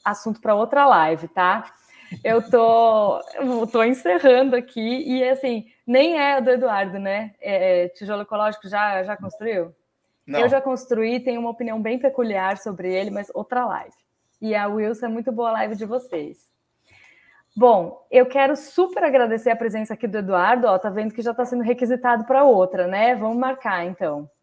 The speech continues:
Speaker 2: Será um prazer.
Speaker 1: Ah, tá bom. É, é legal a gente, ó, só que eu vou, vou marcar outra depois que tiver pronta a laje da obra da Elza. Depois que acabar esse
Speaker 2: Boa.
Speaker 1: reboco, que <laughs>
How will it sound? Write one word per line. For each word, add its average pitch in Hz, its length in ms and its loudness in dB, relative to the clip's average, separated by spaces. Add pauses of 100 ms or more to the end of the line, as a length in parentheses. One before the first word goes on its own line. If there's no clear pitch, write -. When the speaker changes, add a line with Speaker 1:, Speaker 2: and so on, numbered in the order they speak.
(580)
Speaker 2:
Será - 300 -2
um 151 80 -2
prazer. 151 440 -4 (440)
Speaker 1:
Ah, 180 420 -2
tá 202 100 -8
bom. 180 380 0 (320)
É, 240 320 2
é 254 60 6
legal 254 380 2
a 247 60 0
gente, 240 300 -6
ó, 208 320 2 (220)
só 254 160 -2
que 254 80 -2
eu 277 60 4
vou, 311 180 2
vou 269 260 -4
marcar 226 400 -2
outra 220 400 -4
depois 226 320 -4
que - 80 -20
tiver 247 160 -2
pronta 240 320 -4
a 254 80 0
laje 185 380 0
da 180 180 -2
obra 190 260 -2
da 208 220 0
Elza. 170 220 -2
Depois 214 180 -6
que 302 80 0
acabar 262 360 2
esse 294 100 4
Speaker 2:
Boa. 294 100 8
Speaker 1:
reboco, 240 500 8
que 294 140 -2
<laughs> - 520 -2